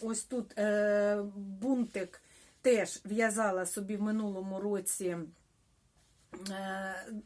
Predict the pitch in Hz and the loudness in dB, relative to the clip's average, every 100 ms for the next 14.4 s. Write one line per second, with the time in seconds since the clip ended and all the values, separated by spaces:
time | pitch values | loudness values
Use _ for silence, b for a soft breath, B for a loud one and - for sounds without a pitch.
0 | - - - 226 208 190 262 349 B B | -4 2 2 2 0 0 -2 -2 B B
1 | B B - 294 285 254 262 233 208 208 | B B 2 2 4 2 2 2 2 0
2 | 208 185 226 240 240 269 247 - 233 233 | -2 -4 0 0 4 4 4 2 -2 -2
3 | 208 180 208 180 180 214 - 277 277 294 | -2 0 0 0 -2 -4 -2 0 2 0
4 | 294 - 302 294 285 294 302 226 208 202 | 0 0 0 0 2 2 0 0 -2 -4
5 | 208 185 b b - 220 226 220 294 214 | -8 -14 b b -6 -2 -2 2 2 2
6 | 226 240 226 220 226 226 - 226 220 240 | 0 0 -2 -4 -6 -6 -4 -2 -2 -2
7 | 220 214 220 208 285 254 - 185 202 202 | -4 -2 -4 0 0 -2 -4 -6 -6 -6
8 | - B B B - 214 226 214 208 190 | -10 B B B -2 2 4 2 0 -2
9 | 160 - 156 - 156 B B B - 277 | -4 -6 -8 -10 -12 B B B -2 -2
10 | 269 269 285 269 214 208 233 233 - 233 | 2 4 4 4 2 0 0 -2 -4 -4
11 | 240 196 214 202 175 160 - 180 180 196 | -4 0 0 0 -2 -6 -8 -8 -6 -2
12 | 269 330 370 B B B 208 233 233 202 | 0 0 -2 B B B 0 2 2 0
13 | 190 233 190 196 - 196 208 220 208 247 | -2 -2 0 -4 -4 -6 0 0 2 2
14 | 311 339 330 339 | 0 0 -2 -4